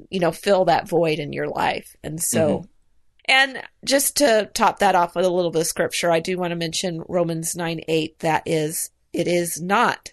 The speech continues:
Speaker 1: the children by physical descent who are God's children, but the children of the promise are considered to be the offspring." That is in context of, in the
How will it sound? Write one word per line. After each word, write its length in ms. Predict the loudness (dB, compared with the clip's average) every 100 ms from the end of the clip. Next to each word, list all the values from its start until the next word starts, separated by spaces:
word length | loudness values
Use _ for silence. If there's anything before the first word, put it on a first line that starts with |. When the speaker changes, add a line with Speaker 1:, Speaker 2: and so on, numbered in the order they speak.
| _
Speaker 1:
the 100 | -6
children 500 | -2 0 0 -2 -2
by 160 | 0 -2
physical 500 | 0 -2 0 -2 -2
descent 360 | -2 -2 -4
who 120 | -4 -2
are 120 | -2
God's 300 | -2 -2 -2
children, 400 | -4 -4 -6 -8
but 140 | -8
the 80 | -6
children 440 | -4 -4 -2 -4
of 80 | -4
the 80 | -6
promise 500 | -4 -2 -2 -2 -4
are 120 | -4
considered 520 | -8 -6 -6 -4 -6
to 80 | -6
be 120 | -10 -8
the 100 | -6
offspring." 500 | -6 -6 -8 -10 -10 -18 -18 -18 -8
That 160 | 0 2
is 200 | 2 0
in 120 | -4
context 640 | -2 -4 -2 -2 -2 -2 -2
of, 300 | -2 -4 -10 -20 -20 -6
in 140 | -4
the 300 | -2 -2 -4